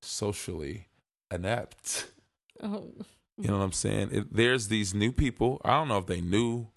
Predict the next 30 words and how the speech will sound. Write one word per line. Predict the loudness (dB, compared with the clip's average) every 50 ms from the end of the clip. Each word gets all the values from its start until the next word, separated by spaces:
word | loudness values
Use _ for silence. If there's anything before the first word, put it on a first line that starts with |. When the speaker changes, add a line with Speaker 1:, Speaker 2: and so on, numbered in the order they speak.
| _ _ _ _ _ _ -20 -8 -4
Speaker 1:
or | -2 0
what, | 2 6 6 6 6 6 4 0 -6 -12 _ _ -16 -16 -16 -16 -20 -20 -10 2
but | 4 6 8
I | 8 6
just | 4 0 -2 0
wanted | 2 2 2 0 -2
to | -2
talk | 2 4 4 4 4
about | 4 2 2 4 2
this | 0 0
'cause | 4 6
I | 6 6
felt | 6 2 0 0 0
like | 0 -2 -2 -4 -6
this | -2 0 2 2 4 2
is | 0 0 0
super | 2 2 4 4 4 2 2 -2 -10 -10 -10 -8
interesting | -8 -8 -8 -8 -8 -10 -10 -10 -10 -10 -12 -12 -12 -14 -18 -20 _ _ _ _ _
that | -6 -4 -4 -2
it's | -2 -4 -4 -2
motherfuckers | 0 0 0 0 -2 0 0 0 0 0 -6 -12 -12 -12 -8
out | -6 -6 -6 -6 -10
here | -10 -10 -10 -8 -8 -10 -12 -12 _ _ _ _ _ -8
like | -4 -4 -4 -4 2
this | 2 2 2 4 0
and | 0 0 0
they | -2
calling | -2 0 0 2 2 2 0 0 -2
themselves | -2 -2 -2 -2 -2 -2 -2 -2 -4 -6 -8 -10
something. | -12 -10 -6 -2 -2 -2 -2 -2 -8 -10 -10